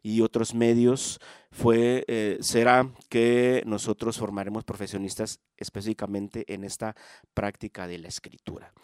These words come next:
Y bueno, es una carrera que viene también a complementar los estudios de la, de las letras. Aquí en la Universidad de Guadalajara tenemos ya la carrera de letras que atiende como la parte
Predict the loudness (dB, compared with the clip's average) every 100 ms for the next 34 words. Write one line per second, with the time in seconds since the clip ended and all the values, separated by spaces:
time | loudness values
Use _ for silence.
0 | -20 -20 _ 0 2 2 0 -2 -2 -2
1 | -4 -4 -4 -6 -8 -8 -10 -8 -8 -10
2 | -8 -6 -6 -6 -6 -4 -4 -6 -6 -4
3 | -2 -4 -6 -16 _ _ _ _ -10 -8
4 | -6 -6 -6 -8 -10 -12 -14 -14 -12 -2
5 | -2 0 -4 -4 -8 -6 -6 -4 -4 -4
6 | -4 -4 -6 -6 -4 -4 -6 -8 -6 -4
7 | -4 -6 -8 -8 -6 -4 -6 -6 -6 -8
8 | -14 -20 -20 -20 _ -6 -2 -2 -4 -4
9 | -2 0 -2 -2 -8 -6 -6 -6 -4 -6
10 | -6 -6 -4 -2 -4